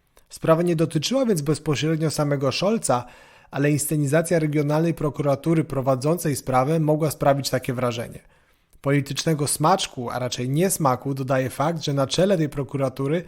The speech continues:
stoi członek C D U. Czy sprawa może mieć jednak większy wpływ na finisz kampanii? Raczej nie. Trochę brudu się do Scholza przyklei, ale to w żadnym wypadku nie jest ten kaliber afery, który mógłby zatopić jego kandydaturę.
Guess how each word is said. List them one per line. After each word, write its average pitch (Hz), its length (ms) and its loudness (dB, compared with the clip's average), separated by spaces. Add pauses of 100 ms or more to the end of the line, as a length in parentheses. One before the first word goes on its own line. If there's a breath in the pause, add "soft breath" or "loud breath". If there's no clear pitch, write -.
(160 loud breath)
stoi 143 200 -4
członek 143 360 0
C 139 120 0
D 123 180 -6
U. - 160 -12 (520 soft breath)
Czy 156 120 -4
sprawa 175 360 2
może 175 240 2
mieć 170 180 0
jednak 147 260 -2
większy 143 320 -2
wpływ 139 360 -2
na 131 120 -2
finisz 131 300 -4
kampanii? 139 600 -2 (440 soft breath)
Raczej 175 360 2
nie. 127 180 -4 (520 soft breath)
Trochę 160 260 0
brudu 185 320 4
się 185 140 0
do 165 100 2
Scholza 170 340 2
przyklei, 151 680 0 (280 soft breath)
ale 143 200 0
to 156 100 2
w 143 60 0
żadnym 160 300 4
wypadku 151 460 0
nie 147 120 0
jest 139 200 -2
ten 151 140 2
kaliber 143 400 2
afery, 139 440 0
który 135 260 -2
mógłby 131 280 -2
zatopić 127 480 -2
jego 123 180 -4
kandydaturę. 120 640 -6